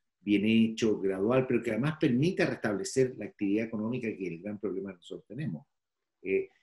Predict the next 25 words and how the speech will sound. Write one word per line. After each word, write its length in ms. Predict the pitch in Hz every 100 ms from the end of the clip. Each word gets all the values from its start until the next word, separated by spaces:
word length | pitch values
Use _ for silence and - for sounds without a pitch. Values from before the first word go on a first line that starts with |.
| _ -
Chile, 360 | 208 226 240
por 100 | 185
ejemplo, 340 | 156 175 170 170
lo 120 | 156
ha 20 |
hecho 320 | 156 185 147
relativamente 800 | 139 135 127 151 160 160 151 127 - _ _ _ _ _ _
masivo, 680 | 107 101 - 147 165 170 139
importante, 920 | 117 107 107 - 139 165 - 196 190 _ _ _ _
pero, 300 | 120 127 -
pero, 360 | 123 120 - -
pero 180 | 117 110
con 140 | 120
un 160 | 147 156
grado 280 | 156 156 143
de 160 | 120
retraso 680 | 107 151 165 - 117 113 -
que 100 | -
ha 60 | 113
creado 320 | 123 117 117
muchas 380 | 120 131 - 139
tensiones 520 | 104 92 - 87 71
en 60 | 67
el 60 |
país. 240 | - -